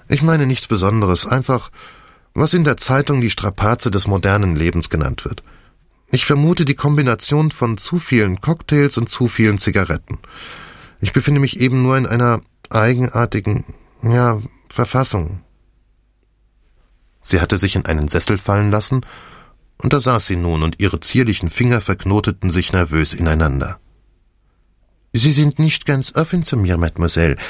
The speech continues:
Es gibt da noch etwas.“ „Nein, nichts, wirklich nicht.“ „Es gibt etwas, was Sie mir nicht erzählt haben. Ich habe Ihnen alles bis ins kleinste Detail erzählt.“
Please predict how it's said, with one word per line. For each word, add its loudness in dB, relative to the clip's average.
Es 0
gibt -4
da 2
noch -2
etwas.“ -10
„Nein, 0
nichts, 0
wirklich 0
nicht.“ -8
„Es -4
gibt -2
etwas, -2
was 0
Sie 2
mir 4
nicht 0
erzählt -2
haben. -6
Ich -4
habe 2
Ihnen 0
alles -2
bis -2
ins 0
kleinste -2
Detail 0
erzählt.“ -2